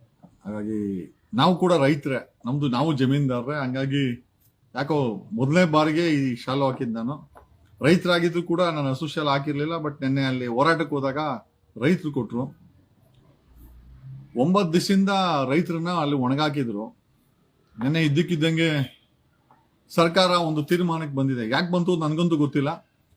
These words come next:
ನಾನು ನೆನ್ನೆ ಸಂಜೆ ನಾಲ್ಕೂವರೆಗೆ, ಆ, ಹುಕ್ಕೇರಿ ನಾಲ್ಕು ಪಾಯಿಂಟ್ಗೆ ಹೋಗಿದ್ದೆ. ರೈತರು ಹೋರಾಟ ಮಾಡ್ತಾರೋ ಅಂತ ಒಂದು ನಾಲ್ಕು ಪಾಯಿಂಟನ್ನ ನಾನು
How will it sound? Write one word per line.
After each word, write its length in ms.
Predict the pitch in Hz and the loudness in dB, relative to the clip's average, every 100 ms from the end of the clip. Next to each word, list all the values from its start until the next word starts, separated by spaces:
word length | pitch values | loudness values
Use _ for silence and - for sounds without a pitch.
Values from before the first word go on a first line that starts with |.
| _ _ | _ _
ನಾನು 200 | 147 190 | 4 4
ನೆನ್ನೆ 340 | 165 175 185 | 4 2 2
ಸಂಜೆ 320 | 175 180 185 196 | 2 2 2 4
ನಾಲ್ಕೂವರೆಗೆ, 680 | 160 190 196 196 185 190 190 165 135 - - _ _ - _ _ - | 4 4 4 4 4 2 0 0 -4 -12 -20 _ _ -20 _ _ -18
ಆ, 260 | 117 120 120 | -10 -8 -6
ಹುಕ್ಕೇರಿ 960 | 120 143 - 185 180 190 185 165 139 _ _ _ _ _ _ _ _ _ - | -2 0 4 4 6 2 2 0 -4 _ _ _ _ _ _ _ _ _ -6
ನಾಲ್ಕು 520 | 123 135 175 185 185 | 0 4 4 2 -2
ಪಾಯಿಂಟ್ಗೆ 460 | 143 165 196 180 165 | 0 0 2 4 6
ಹೋಗಿದ್ದೆ. 520 | 156 143 131 113 - 110 | 4 4 2 -2 -6 0
ರೈತರು 420 | 143 185 208 196 | 2 4 4 4
ಹೋರಾಟ 420 | 190 170 180 175 | 4 4 4 2
ಮಾಡ್ತಾರೋ 520 | 180 165 160 151 165 | 2 2 0 -2 -2
ಅಂತ 120 | 165 175 | -2 -2
ಒಂದು 240 | 175 139 | -2 -2
ನಾಲ್ಕು 480 | 127 135 185 185 170 | 0 2 2 2 -2
ಪಾಯಿಂಟನ್ನ 460 | 147 156 165 180 | 0 0 2 0
ನಾನು 380 | 196 165 151 143 | 0 0 0 -2